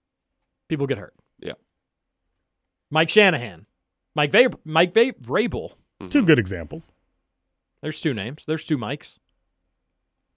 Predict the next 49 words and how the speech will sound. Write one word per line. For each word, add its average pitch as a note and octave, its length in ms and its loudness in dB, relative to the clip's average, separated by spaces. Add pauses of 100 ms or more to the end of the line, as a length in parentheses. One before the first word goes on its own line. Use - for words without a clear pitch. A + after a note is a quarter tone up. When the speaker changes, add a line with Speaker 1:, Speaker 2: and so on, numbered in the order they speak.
(200)
Speaker 1:
"Morning, F#3+ 280 4
guys. D#3+ 300 6
Should D#3+ 140 -4
we F3+ 80 2
expect D#3+ 340 0
to D3+ 60 -10
see D#3+ 260 -4
Dekel C#3+ 360 0
Crowdis C#3+ 500 0
play C#3+ 300 -2
as A2+ 100 -6
a A2+ 60 -14
true D#3 220 -6
freshman, F3 440 -2
or E3 100 -2
is A2+ 100 -10
he C3+ 100 -8
going C#3 260 -4
to C3 40 -4
have C3 140 -4
to C#3 60 -8
redshirt? C3 540 -6
Thanks. E3 300 0
Y'all C#3+ 160 0
have C3+ 100 0
a B2+ 40 -4
good B2 200 -2
one." G2+ 180 -10 (180)
You B3 80 -8
have A#3 80 -6
a B2+ 40 -6
good G2 160 -14
one, E2 140 -20
man. C#3+ 240 -12 (280)
Thank G3 180 -16
you. A3 200 -12 (1400)
Speaker 2:
Uh, A2+ 880 2 (140)
great - 0 - (120)
Speaker 1:
People F4 100 4
were A#3+ 100 4
Speaker 2:
que- G3+ 80 -2
Speaker 1:
speaking F3 460 -4
highly C3 420 -4
of A#2 100 -12
DeKelcratis, B2 840 -8
or C#3+ 60 -6
at C#3+ 80 -6
least D3 240 -4
his, B2 340 -8